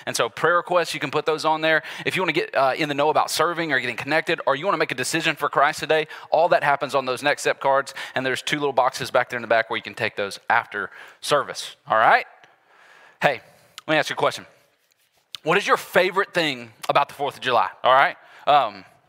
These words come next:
what, what's your favorite thing? Favorite thing? What's up, Titus? Hey, hey, son. My favorite thing about today is we have kids here with us. Like, you guys notice that? If you're here in person, there are actually y-, young humans with us. That's cool. Um, cool. What's up, buddy?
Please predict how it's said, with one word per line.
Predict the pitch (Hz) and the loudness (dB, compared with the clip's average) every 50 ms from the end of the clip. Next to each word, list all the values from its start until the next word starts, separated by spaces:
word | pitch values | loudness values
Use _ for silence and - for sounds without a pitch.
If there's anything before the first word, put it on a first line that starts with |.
| _ _ _ _ - | _ _ _ _ 0
what, | 160 190 196 | 0 0 2
what's | 170 185 156 | 0 -2 0
your | 165 | 2
favorite | 147 185 185 165 151 | 4 4 4 2 0
thing? | 170 151 117 | -2 -2 -2
Favorite | - - 196 180 | 0 0 -2 0
thing? | 180 156 - | -2 -2 -2
What's | 240 - 440 | -2 0 0
up, | - - - | -2 0 0
Titus? | - 127 139 - 277 - - | 0 0 0 0 -4 -6 -6
Hey, | - 214 170 - - | -6 -6 -8 -8 -6
hey, | - - | -6 -4
son. | - - 143 - - - _ - - - - - - - - - - - | -2 -2 -2 -2 -4 -6 _ -20 -20 -20 -20 -20 -20 -20 -20 -16 -8 -2
My | 147 190 247 | 2 2 4
favorite | - 285 269 254 226 - | 4 4 2 2 2 -2
thing | 233 233 | 0 2
about | 226 214 214 185 | 4 2 2 2
today | 180 202 240 269 | 2 0 0 0
is | 254 185 | 0 2
we | 214 226 | 2 0
have | 208 - | 0 0
kids | - - 269 339 403 - | 0 0 0 0 0 0
here | - 214 202 | 0 2 2
with | 180 170 151 | 2 2 2
us. | 139 123 - - | 2 2 2 2
Like, | 170 175 | 2 2
you | 180 202 | 2 2
guys | 226 294 269 196 196 | 2 2 2 2 2
notice | 233 262 269 330 - | 2 2 2 2 2
that? | 285 294 285 262 | 2 2 4 2
If | 240 - | 2 2
you're | 233 | 2
here | 240 233 | 2 2
in | 208 | 4
person, | - 247 233 - 196 | 4 2 2 2 2
there | 190 180 | 2 2
are | 175 180 | 4 4
actually | 170 185 - - 185 165 143 135 135 117 135 | 2 2 0 -2 -4 -2 -2 -4 -6 -8 -12
y-, | 151 - - | -14 -14 -8
young | 139 147 196 214 196 | -2 0 0 0 0
humans | 165 180 170 151 135 110 95 - - - - - - - - - | 0 -2 -2 -2 -2 -4 -6 -6 -12 -14 -14 -14 -14 -14 -10 -4
with | - 156 165 131 | 0 0 2 2
us. | 113 98 - - | 0 -2 0 0
That's | 156 160 - | -2 -2 -2
cool. | - - 208 165 117 - - - - - - - _ | -2 -2 -2 -2 -4 -6 -10 -14 -18 -18 -18 -8 _
Um, | - 156 156 151 131 120 110 101 - - - | 2 4 4 4 4 2 -2 -6 -18 -16 -8
cool. | - - 175 123 101 - _ _ | -4 -4 -4 -4 -6 -12 _ _
What's | - - - | -12 -6 -4
up, | - 117 | -2 0
buddy? | 120 117 113 | 0 0 -2